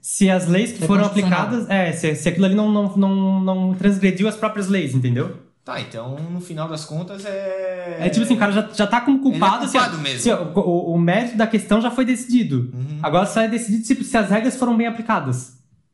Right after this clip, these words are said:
Speaker 1: Entendeu?
Speaker 3: Entendi.
Speaker 1: Só isso, assim.
Speaker 3: Então, daí, mas, enfim,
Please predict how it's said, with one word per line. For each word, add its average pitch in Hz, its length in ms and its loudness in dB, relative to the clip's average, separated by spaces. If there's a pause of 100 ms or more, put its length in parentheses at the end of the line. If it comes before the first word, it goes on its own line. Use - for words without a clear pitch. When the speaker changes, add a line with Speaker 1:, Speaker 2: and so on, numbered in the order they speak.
(100)
Speaker 1:
Entendeu? 123 320 2
Speaker 3:
Entendi. 113 280 -8
Speaker 1:
Só 180 160 -2
isso, 202 200 -2
assim. 123 360 -2 (100)
Speaker 3:
Então, 117 540 -10 (120)
daí, 131 1000 -4 (100)
mas, 127 540 0
enfim, 165 580 -2